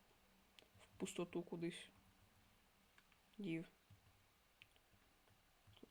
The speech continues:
у нас заліза ніде немає, тому погнали далі. Ми все-таки ж село лутать біжим.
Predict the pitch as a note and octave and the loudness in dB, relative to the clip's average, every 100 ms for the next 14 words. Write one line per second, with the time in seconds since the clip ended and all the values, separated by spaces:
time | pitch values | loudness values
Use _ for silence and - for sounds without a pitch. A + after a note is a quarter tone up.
0 | - F3 D#3+ F3+ G3+ E3 D#3+ F#3 D#3 D#3 | -6 -2 -2 -2 -2 0 0 0 0 0
1 | D3 F3+ G#3+ G#3 G3+ G#3 G#3 - E3+ F#3+ | 2 2 4 4 4 6 4 2 0 0
2 | - - F3 E3 F#3 D3+ C3 C3 D3+ - | 2 2 2 2 4 6 6 4 -2 -8
3 | - - - - - - - - - - | -20 -20 -20 -20 -18 -18 -18 -20 -18 -18
4 | - - F#3 - F3 F3+ - E3+ E3 D#3 | -14 -2 0 2 -2 -4 -2 2 2 2
5 | F3 F#3+ - - - - D#3+ F3+ F#3 D#3 | 0 -2 -4 -6 -2 0 4 6 8 8
6 | D3+ C3+ - - - D#3+ E3 D3+ | 6 4 2 -8 -2 0 2 2